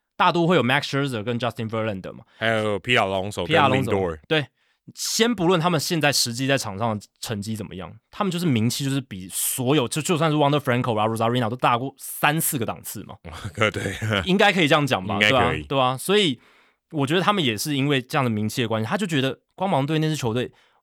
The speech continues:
Speaker 1: 我知道棒球，我知道他们没有 superstar，他们不应该打那么好，他们是这样子的一个想法，我是觉得这样。
Speaker 2: 对，这样你，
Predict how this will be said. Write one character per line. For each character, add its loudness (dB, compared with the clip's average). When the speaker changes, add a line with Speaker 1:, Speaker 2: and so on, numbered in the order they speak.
Speaker 1:
我 2
知 -2
道 6
棒 2
球， -6
我 0
知 -4
道 6
他 0
们 4
没 4
有 2
superstar， -2
他 -4
们 0
不 0
应 4
该 4
打 -4
那 -6
么 -4
好， -10
他 0
们 0
是 -2
这 2
样 4
子 -4
的 -2
一 -2
个 0
想 -6
法， -6
我 -4
是 -2
觉 -6
得 -6
这 2
样。 0
Speaker 2:
对， -2
这 4
样 0
你， -6